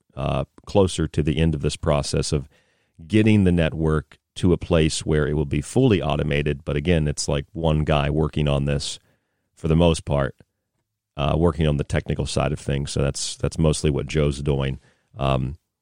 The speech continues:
while I'm focused on The Secret Teachings, but I'm also focused on other, uh, network-related things pertaining to other hosts and trying to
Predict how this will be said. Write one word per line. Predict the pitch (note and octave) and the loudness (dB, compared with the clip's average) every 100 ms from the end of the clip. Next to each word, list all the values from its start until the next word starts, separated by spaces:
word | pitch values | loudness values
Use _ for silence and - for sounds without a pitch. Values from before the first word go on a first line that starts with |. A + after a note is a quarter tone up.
| _ _ _ _ _ _ | _ _ _ _ _ _
while | - C#2 | -2 2
I'm | D2+ | 2
focused | D2 D#2 - D2 D2+ | 2 0 0 -4 -2
on | C#2+ | -2
The | C#2 | -2
Secret | D2+ C#2+ - | -4 -4 -6
Teachings, | - E2 - D2+ | -2 -2 0 -2
but | D2 D2+ | -2 0
I'm | |
also | D2+ D#2 | 0 0
focused | D#2 - C#2+ D2 - | -2 -2 -2 -4 -4
on | C#2+ - | -2 -2
other, | D2 D2 C#2+ - | 0 0 -2 -6
uh, | - C2+ - | -8 -6 0
network-related | D#2+ D2 D2+ D#2 D2 D2 C#2+ - | 0 0 -2 -2 -2 0 -4 -6
things | D#2+ D2 D2 | -4 -4 -4
pertaining | - D2+ D#2 D2 C#2+ | -6 -4 -2 -2 0
to | C#2 | -2
other | C#2+ C#2 | -4 -2
hosts | D#2+ D2+ - - - | 2 2 0 -6 -4
and | C#2 C2 _ _ _ _ _ _ _ _ | -4 -6 _ _ _ _ _ _ _ _
trying | - G2+ G2 | 2 4 4
to | F2 E2 | 4 0